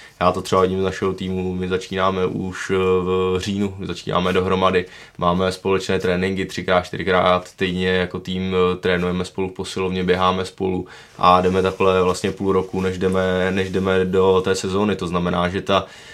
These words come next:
ty výsledky, co třeba jsou pro diváka, že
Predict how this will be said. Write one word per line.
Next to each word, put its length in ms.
ty 80
výsledky, 480
co 140
třeba 480
jsou 280
pro 640
diváka, 440
že 260